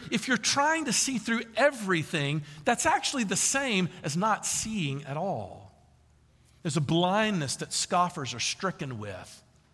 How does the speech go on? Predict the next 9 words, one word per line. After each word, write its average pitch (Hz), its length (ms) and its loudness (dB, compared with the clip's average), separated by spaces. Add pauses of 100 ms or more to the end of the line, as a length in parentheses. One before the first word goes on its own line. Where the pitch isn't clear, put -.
(480)
But 156 80 0
of 151 60 -4
course, 208 220 2
it's 156 140 -4
a 123 40 -4
lie. 120 600 0 (720)
The 180 80 0
scoffer 233 520 4
is 170 140 -2